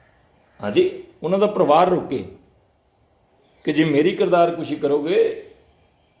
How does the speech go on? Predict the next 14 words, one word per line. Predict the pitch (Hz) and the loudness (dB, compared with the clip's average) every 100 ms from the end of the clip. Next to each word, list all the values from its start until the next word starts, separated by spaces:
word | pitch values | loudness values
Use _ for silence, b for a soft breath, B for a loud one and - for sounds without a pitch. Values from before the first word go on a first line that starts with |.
| _ - | _ -10
ਤੇ | 190 | -4
ਫਿਰ | 185 | -2
ਪਤਾ | 202 196 220 | 0 0 2
ਨਹੀਂ | 226 | 2
ਹੁੰਦਾ | 208 | 2
ਵੀ | 220 196 | 0 -2
ਕੀ, | 190 190 | -6 -8
ਕੀ, | 196 | -10
ਕੀ, | |
ਕਿਹਦੇ, | 180 - 247 202 | -16 -14 -8 -8
ਕਿਹਦੇ, | 196 196 | -6 -6
ਕਿਹਦੀਆਂ | 196 185 | -6 -2
ਗੱਲਾਂ | 156 160 | 0 0
ਨਿਕਲਣਗੀਆਂ। | 160 156 135 107 | -2 -4 -4 -8